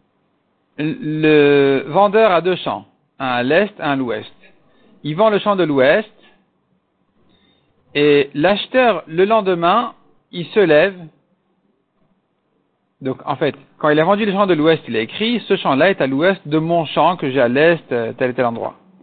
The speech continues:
Maintenant, le lendemain matin, l'acheteur, il se lève et il dit, « Mais attends, mais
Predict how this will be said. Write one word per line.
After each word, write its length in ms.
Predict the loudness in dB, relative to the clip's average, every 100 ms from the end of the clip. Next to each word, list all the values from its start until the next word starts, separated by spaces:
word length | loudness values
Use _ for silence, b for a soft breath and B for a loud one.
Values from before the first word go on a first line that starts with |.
| b b b b b b -6
Maintenant, 600 | -4 0 2 4 2 -2 _ _ _ _ _ _ _ _ _ _ _ _ _ _ _ _ _ _ _ _ _ _ _ _ _ _ _ _ _ _ _ -10
le 180 | -4
lendemain 360 | 0 0 0 0
matin, 280 | -2 -2 0
l'acheteur, 400 | -2 -2 -4 -4
il 80 | -6
se 100 | -6
lève 400 | 0 2 0 -4
et 160 | -10 -10
il 60 |
dit, « 140 | -8 -4
Mais 80 | -4
attends, 300 | 0 0 0
mais 280 | -4 -8